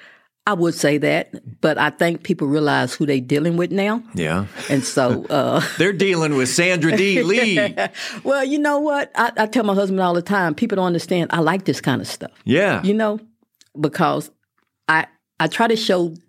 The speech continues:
Speaker 1: people that, for instance, when I was dealing with some parents in Mansfield I S D, and they were having some issues with their schools, I would tell them, "Go before the school board."
Speaker 2: Yeah.
Speaker 1: And they would always say, "Well, you know, because we're low income, they're not gonna listen to us."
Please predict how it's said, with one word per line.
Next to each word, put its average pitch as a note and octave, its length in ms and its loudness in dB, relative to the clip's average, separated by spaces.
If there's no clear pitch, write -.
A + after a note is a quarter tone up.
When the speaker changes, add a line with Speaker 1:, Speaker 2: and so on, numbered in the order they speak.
Speaker 1:
people D3+ 340 0
that, - 440 0
for D#3+ 160 2
instance, C#3+ 520 0
when D3+ 120 2
I G#3+ 100 0
was G3+ 120 -2
dealing D#3 260 2
with D3 120 0
some B2+ 160 -4
parents C3+ 380 -2
in B2 100 0
Mansfield A#2+ 440 -2
I - 180 -4
S - 220 -8
D, - 240 -10
and B2 580 4
they C#3+ 160 4
were D3 120 2
having C#3 320 2
some - 240 -4
issues C3 380 0
with C3 140 -4
their B2+ 100 0
schools, E3 420 -2
I C3 100 2
would A#2+ 120 -8
tell D3+ 140 0
them, C3 120 0
"Go C3+ 180 0
before F3+ 280 -2
the G3 80 -4
school C4+ 320 -2
board." C#3+ 300 -4
Speaker 2:
Yeah. G#2 220 4
Speaker 1:
And C3+ 100 4
they D3+ 60 4
would D3 120 2
always C#3+ 220 0
say, D3 120 2
"Well, C#3+ 240 2
you D#3+ 140 2
know, C3+ 240 2
because C3+ 460 -2
we're D3 160 2
low C#3 280 0
income, B2+ 600 0
they're C#3 120 4
not A#2+ 180 2
gonna A#2+ 160 -2
listen B2 340 0
to - 180 -4
us." - 220 -18